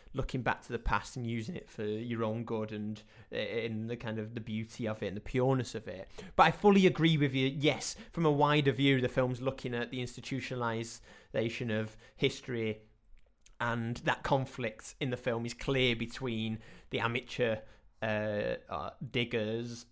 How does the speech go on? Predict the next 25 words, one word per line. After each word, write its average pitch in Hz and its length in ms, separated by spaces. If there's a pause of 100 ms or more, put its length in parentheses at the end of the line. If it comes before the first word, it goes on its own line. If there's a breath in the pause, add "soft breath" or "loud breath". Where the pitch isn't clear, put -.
excavators, 117 840
and, 113 300 (360 soft breath)
um, 107 320
also 107 480 (160)
the 113 80
institution. 120 680 (760 soft breath)
That 156 160
I 165 60
think 220 300
the 180 60
film 175 340
explores 170 520
this 151 180
in 151 40
a 143 60
really 151 220
broad 165 520
way 123 280
and 123 80
then 123 180
boils 131 380
it 135 140
down 117 260
to 123 140
that. 123 300